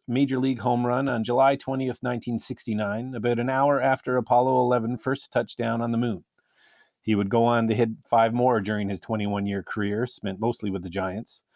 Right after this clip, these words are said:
Though likely best known for doctoring the baseball, he was only ever ejected from a game once throughout his long career.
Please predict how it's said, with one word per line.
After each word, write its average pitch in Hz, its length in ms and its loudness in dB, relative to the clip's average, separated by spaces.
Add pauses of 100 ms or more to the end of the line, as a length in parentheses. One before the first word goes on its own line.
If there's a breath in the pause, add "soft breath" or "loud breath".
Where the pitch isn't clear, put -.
(480 soft breath)
Though 120 140 4
likely 143 360 4
best 139 280 2
known 135 240 4
for 117 140 0
doctoring 120 520 2
the 107 60 0
baseball, 117 640 2
he 110 100 -4
was 107 160 0
only 135 300 2
ever 127 200 2
ejected 117 520 -2
from 113 160 -2
a 110 60 -2
game 117 440 0
once 113 400 -2
throughout 107 300 0
his 104 120 -6
long 101 240 -2
career. 90 440 -6